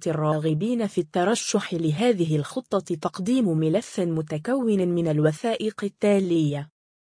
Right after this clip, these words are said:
مطلب ترشح باسم السيد وزير الشباب والرياضة عن طريق رئيس الجامعة التونسية للرياضات الإلكترونية.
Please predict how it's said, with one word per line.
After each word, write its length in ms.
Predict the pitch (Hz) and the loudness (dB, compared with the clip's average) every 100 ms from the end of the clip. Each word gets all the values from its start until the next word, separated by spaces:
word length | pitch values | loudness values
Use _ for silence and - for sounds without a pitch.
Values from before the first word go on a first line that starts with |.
| _ - | _ -4
مطلب 440 | 233 277 233 185 | -2 -2 -2 -2
ترشح 640 | 165 180 202 - - 202 180 | 0 0 0 0 -2 -2 -2
باسم 520 | 165 185 247 - 180 | -2 0 0 0 -2
السيد 580 | 160 - 254 240 208 170 | -2 -2 -2 -2 -2 0
وزير 500 | 165 165 180 240 170 | 2 2 2 2 2
الشباب 540 | 156 - 160 208 226 | 0 -2 2 2 4
والرياضة 880 | 180 160 156 170 220 247 208 202 196 | 2 0 0 2 2 2 0 0 -2
عن 200 | 165 165 | -2 -2
طريق 500 | 156 170 170 240 - | -2 -2 0 -2 -2
رئيس 460 | 170 156 - 247 196 | -2 0 -2 -4 -2
الجامعة 640 | 160 165 165 180 220 190 - | -2 0 0 0 -2 -2 -4
التونسية 800 | 156 - 185 175 160 - 254 214 | -4 0 2 2 0 0 2 4
للرياضات 840 | 170 156 165 165 156 160 240 - | 4 2 2 2 2 2 2 2
الإلكترونية. 1120 | 220 202 214 240 - 214 220 226 262 175 151 | 0 0 0 -2 -4 -2 0 0 0 -2 -4